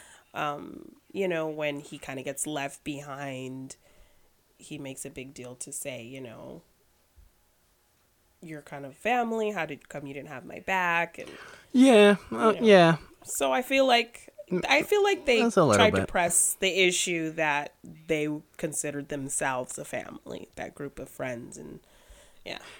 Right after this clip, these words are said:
Speaker 2: Maybe it just gets stupid by, like, the sixth one. And
Speaker 1: Yeah.
Speaker 2: <laughs>
Speaker 1: Oh,
Speaker 2: he's
Speaker 1: no.
Speaker 2: saying
Speaker 1: You
Speaker 2: it
Speaker 1: get,
Speaker 2: every
Speaker 1: you get
Speaker 2: sentence.
Speaker 1: family, you get family stuff coming up, coming out of your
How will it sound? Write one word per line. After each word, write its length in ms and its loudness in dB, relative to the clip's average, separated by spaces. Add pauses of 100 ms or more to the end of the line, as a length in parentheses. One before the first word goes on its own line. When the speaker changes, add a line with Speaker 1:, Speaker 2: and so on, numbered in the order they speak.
(100)
Speaker 2:
Maybe 380 2
it 100 -6
just 300 -4
gets 240 -6
stupid 720 -6
by, 240 -6
like, 380 -12
the 80 -10
sixth 640 -4
one. 280 -6 (1000)
And 480 -4
Speaker 1:
Yeah. 800 -2
Speaker 2:
<laughs> 40 -20 (480)
Speaker 1:
Oh, 120 0
Speaker 2:
he's 60 2
Speaker 1:
no. 100 2
Speaker 2:
saying 420 4
Speaker 1:
You 60 8
Speaker 2:
it 60 10
Speaker 1:
get, 40 10
Speaker 2:
every 140 6
Speaker 1:
you 60 2
get 80 0
Speaker 2:
sentence. 280 6
Speaker 1:
family, 720 2
you 140 -2
get 240 -2
family 580 -4
stuff 320 -6
coming 340 -12
up, 180 -12 (260)
coming 260 -10
out 160 -8
of 60 -8
your 140 -16